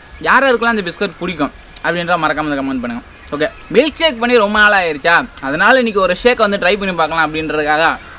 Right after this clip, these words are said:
இந்த லாக்டவுன்லேயே வந்து பார்த்தீங்கன்னா இந்த Dark ஃபேண்டசி பிஸ்கட்டை கஷ்டப்பட்டு போயிட்டு வாங்கிட்டு வந்தேன். எதுக்காக அப்படின்னா மில்க் ஷேக் பண்ணுறது. Okay, Dark ஃபேண்டசி பிஸ்கட்டில் இன்னைக்கு நாம ஒரு மில்க் ஷேக் பண்ணி அது எப்படி இருக்குது அப்படின்றத இன்னைக்கு நம்ம taste பண்ண போகிறோம்.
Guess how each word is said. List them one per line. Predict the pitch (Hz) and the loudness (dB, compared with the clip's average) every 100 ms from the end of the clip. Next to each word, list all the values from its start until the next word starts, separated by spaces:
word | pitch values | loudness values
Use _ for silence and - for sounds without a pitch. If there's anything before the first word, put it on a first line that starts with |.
| - - - - - 156 190 | -20 -20 -20 -20 -18 -10 -4
இந்த | 262 294 | 0 4
லாக்டவுன்லேயே | 269 226 220 214 214 208 | 4 4 2 2 2 0
வந்து | 190 | -2
பார்த்தீங்கன்னா | 180 180 196 165 | -2 0 2 0
இந்த | 165 190 214 | 0 -6 -2
Dark | 185 190 - | 2 0 0
ஃபேண்டசி | 165 175 165 156 | -4 -4 -6 -10
பிஸ்கட்டை | 151 175 151 | -4 -4 -2
கஷ்டப்பட்டு | 139 - 202 233 214 | -4 -4 -4 -4 -6
போயிட்டு | 175 165 160 | -8 -2 -2
வாங்கிட்டு | 170 160 | 0 -2
வந்தேன். | 147 165 214 - - | 0 0 0 -8 -6
எதுக்காக | - 196 233 214 190 | 0 2 4 2 2
அப்படின்னா | 151 151 175 139 | -2 0 0 0
மில்க் | 151 170 | -4 -4
ஷேக் | 135 135 | -4 -4
பண்ணுறது. | 127 127 123 160 | -2 -2 -2 -4
Okay, | 139 - - - - 147 | -4 -6 -14 -20 -12 0
Dark | 190 277 294 | 4 4 2
ஃபேண்டசி | 294 269 254 240 240 - | -2 -4 -4 -6 -6 -8
பிஸ்கட்டில் | 202 - 262 185 170 180 | -10 2 2 2 0 -2
இன்னைக்கு | 185 220 311 285 | -2 -2 -2 -2
நாம | 233 180 202 262 | -2 0 0 2
ஒரு | 175 170 | 2 2
மில்க் | 175 214 | -2 0
ஷேக் | 277 - 165 | 0 0 -4
பண்ணி | 160 262 - - | -4 -4 -8 -2
அது | 277 330 | 0 0
எப்படி | 302 311 | -2 -2
இருக்குது | 277 226 226 | 0 2 2
அப்படின்றத | 214 196 247 - 262 | 0 0 0 0 0
இன்னைக்கு | 269 220 | 0 0
நம்ம | 180 | 0
taste | 170 - | 0 0
பண்ண | 139 | -4
போகிறோம். | 131 127 | -4 -4